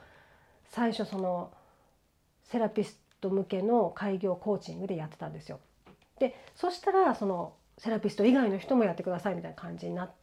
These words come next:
て、で、それをより多くの、あ、起業家さんに役立つ、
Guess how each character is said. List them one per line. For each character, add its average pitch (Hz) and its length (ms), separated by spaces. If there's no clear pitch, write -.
て、 240 200
で、 359 60
そ 359 140
れ 349 100
を 370 300
よ 226 120
り 214 80
多 226 220
く 196 160
の、 170 320
あ、 170 100
起 208 160
業 185 180
家 175 140
さ 175 140
ん 175 60
に 180 120
役 175 180
立 214 140
つ、 - 80